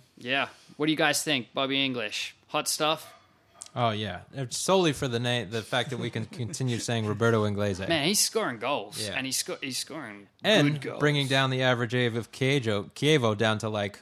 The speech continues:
Speaker 1: Yeah.
Speaker 2: eighty.
Speaker 1: Yeah. So, the question isn't really a Chievo question, but, uh, are Napoli gonna bring him back now the injury to Milik has happened?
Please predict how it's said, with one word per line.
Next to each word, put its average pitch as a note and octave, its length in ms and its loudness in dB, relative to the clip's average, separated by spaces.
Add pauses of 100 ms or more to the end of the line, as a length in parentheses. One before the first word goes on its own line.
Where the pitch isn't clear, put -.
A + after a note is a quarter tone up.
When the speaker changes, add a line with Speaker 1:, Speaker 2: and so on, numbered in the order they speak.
Speaker 1:
Yeah. A2 220 -8 (140)
Speaker 2:
eighty. C3+ 300 -2 (340)
Speaker 1:
Yeah. A#2 260 -6 (320)
So, E3 360 2 (500)
the B2 80 -14
question F#3 720 -2 (480)
isn't E3 480 0
really C3+ 340 -6
a A#2+ 40 -8
Chievo B2+ 460 -6
question, A2+ 540 -8
but, A2 360 -12
uh, A#2+ 260 -2 (440)
are A#2 60 -8
Napoli D#3 840 -6
gonna B2+ 180 -6
bring B2+ 260 -8
him C3 140 -6
back B2 340 -8
now A2+ 240 -12
the A#2 160 -12
injury A2+ 280 -14
to A2 100 -20
Milik G#2 300 -14
has G#2 140 -12
happened? G#2+ 320 -14